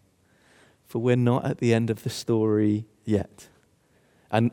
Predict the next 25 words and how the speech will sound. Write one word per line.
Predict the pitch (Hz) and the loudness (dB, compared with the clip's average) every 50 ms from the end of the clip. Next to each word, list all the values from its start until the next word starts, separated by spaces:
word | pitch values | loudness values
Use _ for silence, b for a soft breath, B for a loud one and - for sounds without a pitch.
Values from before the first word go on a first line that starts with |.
| - | 0
and | - 127 123 127 | 0 2 4 4
let | 147 165 - 143 | 4 4 4 4
this | 147 135 | 2 2
sink | - - - 131 120 - - | 2 -2 0 0 0 0 -2
into | 120 107 104 - - 110 | -2 -2 -2 -4 -4 -4
your, | 107 104 104 107 104 - | -2 0 0 -2 -2 -2
your | 107 104 101 | -2 -2 -2
heart | 95 - - 101 101 95 - | -2 -6 -8 -6 -6 -6 -6
and | - 101 101 | -6 -6 -6
your | 98 95 | -6 -8
circumstances. | - - 101 95 90 - 95 92 - - - 104 98 95 - - - - 123 - _ b b b b b b b b b b b b b b b b b b b - | -6 -8 -8 -8 -8 -10 -12 -12 -12 -12 -10 -10 -10 -10 -14 -16 -18 -18 -20 -20 _ b b b b b b b b b b b b b b b b b b b -4
Uh, | 113 | -4
God | 98 113 - 135 131 147 165 156 - - | -4 2 4 4 6 6 4 2 0 0
is | - 123 117 120 | 0 0 0 0
with | 120 127 143 139 123 127 | 0 0 0 0 0 -2
you | 113 107 101 101 | -2 0 0 0
in | 101 104 | 0 0
your | 104 104 104 98 | 0 0 -2 -4
pain, | - - 117 104 87 85 85 90 98 117 127 - _ _ _ _ _ _ _ _ _ _ _ _ _ _ _ _ _ _ _ | -6 -8 -6 -6 -6 -6 -6 -8 -10 -12 -14 -20 _ _ _ _ _ _ _ _ _ _ _ _ _ _ _ _ _ _ _
and | - 98 98 101 101 | -8 -6 -4 -2 0
resurrection | 107 107 104 101 120 104 107 98 - - - - 92 87 90 98 - - | 2 0 0 0 -2 -2 -2 -2 -4 -6 -10 -10 -8 -8 -8 -10 -10 -8
is | - 90 90 | -10 -8 -8
on | 101 85 87 | -8 -8 -8
its | - - - | -10 -10 -10
way. | - 92 80 95 | -10 -10 -10 -12